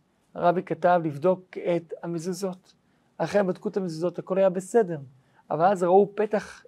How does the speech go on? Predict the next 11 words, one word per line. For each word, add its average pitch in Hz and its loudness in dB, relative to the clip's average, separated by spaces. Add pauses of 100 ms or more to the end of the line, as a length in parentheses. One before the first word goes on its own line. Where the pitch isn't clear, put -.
אחד 185 -2
של 175 -6
מחסן 185 -4
שאין 208 -4
שם 214 -2
מזוזות. 165 -8 (640)
התקינו 220 2
שם 202 4
מזוזות 185 2
והכל 170 -2
הסתדר. 180 -4